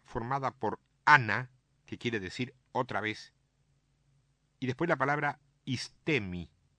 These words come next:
que se traduce como levantarse. La resurrección de Jesús constituye la primicia, o si vos querés, el, el, el, el prototipo de la futura resurrección de todos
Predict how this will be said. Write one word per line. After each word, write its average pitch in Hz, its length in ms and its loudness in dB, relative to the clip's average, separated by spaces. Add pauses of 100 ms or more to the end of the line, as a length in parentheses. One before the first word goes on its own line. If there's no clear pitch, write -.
(680)
que 101 100 -8
se 104 120 -8
traduce 98 440 -6
como 117 320 -8 (100)
levantarse. 80 760 -10 (1700)
La 123 380 4
resurrección 139 560 -4
de 214 80 -4
Jesús - 420 -8 (1000)
constituye 147 480 -2
la 117 200 0
primicia, 107 880 -2 (600)
o 110 80 -6
si - 100 -6
vos 135 140 0
querés, 127 320 -4
el, 104 180 -8
el, 92 300 -8
el, 92 320 -10 (320)
el 117 160 2
prototipo 117 840 -2 (480)
de 113 140 -2
la 117 100 0
futura 135 600 -2
resurrección 92 880 -8 (240)
de 123 160 0
todos 117 500 -2